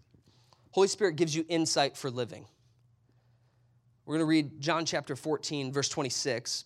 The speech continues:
It says this, "But the advocate," or, uh, once again, the helper, the Holy Spirit, "whom the Father will send in my name, will teach you all things and will remind you of everything that I have said." This is the words Jesus now.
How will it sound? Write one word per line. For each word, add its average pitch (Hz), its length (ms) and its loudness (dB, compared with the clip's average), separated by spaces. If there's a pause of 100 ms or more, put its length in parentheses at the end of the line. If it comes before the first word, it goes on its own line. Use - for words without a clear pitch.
(220)
It - 80 -20 (220)
says 156 220 2
this, 139 120 0
"But 160 220 2
the 202 180 -10
advocate," 147 720 0
or, 135 160 -10 (180)
uh, 131 120 -12
once 139 180 -6
again, 139 240 -4
the 139 80 -6
helper, 156 720 -4 (500)
the 143 80 0
Holy 147 260 2
Spirit, 117 480 -2 (360)
"whom 190 180 4
the 190 60 0
Father 180 340 6
will 170 220 4
send 156 420 0 (160)
in 196 220 6
my 214 220 2
name, 156 500 0
will 160 120 2
teach 180 320 -2
you 175 120 -2
all 151 200 0
things 135 460 -4
and 160 160 -6
will 147 80 -2
remind 147 460 -2
you 123 180 -4
of 127 160 -4
everything 131 440 -4
that 117 180 -6
I 113 320 -4
have 123 160 -12
said." - 320 -8 (640)
This 123 160 -10
is 127 100 -6
the 135 80 -8
words 135 260 -2
Jesus 127 400 -4
now. 76 220 -12